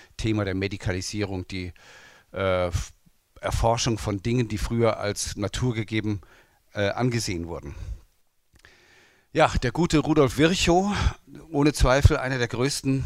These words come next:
Mediziner, hat Mitte des neunzehnten Jahrhunderts, achtzehnhundertsechzig, glaube ich, war es, bis dahin studierten die Mediziner ein,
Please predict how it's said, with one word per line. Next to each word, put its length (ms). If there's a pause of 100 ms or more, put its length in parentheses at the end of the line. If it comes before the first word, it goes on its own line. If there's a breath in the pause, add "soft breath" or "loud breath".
(100)
Mediziner, 720 (540 loud breath)
hat 420 (800)
Mitte 260
des 140
neunzehnten 460
Jahrhunderts, 680 (640 loud breath)
achtzehnhundertsechzig, 1000
glaube 160
ich, 80
war 220
es, 160 (160)
bis 160
dahin 240
studierten 520
die 120
Mediziner 720
ein, 340